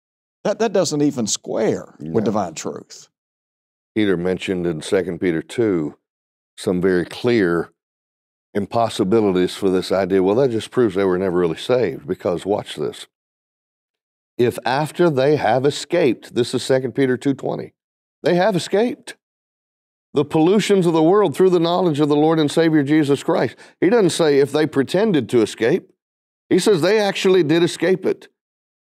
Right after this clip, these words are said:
Speaker 2: But then what's possible for someone who has escaped the pollutions of the world? They are again entangled therein and overcome.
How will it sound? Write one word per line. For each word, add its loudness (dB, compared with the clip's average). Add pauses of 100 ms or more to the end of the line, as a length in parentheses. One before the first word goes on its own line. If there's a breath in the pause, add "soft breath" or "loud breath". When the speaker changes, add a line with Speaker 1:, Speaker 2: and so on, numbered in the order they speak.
Speaker 2:
But -2
then 2
what's 0
possible 0
for 0
someone -2
who 2
has -2
escaped -4
the -2
pollutions -2
of -8
the 0
world? 0 (320)
They 0
are 2
again -2
entangled 0
therein 2 (300)
and 0
overcome. -2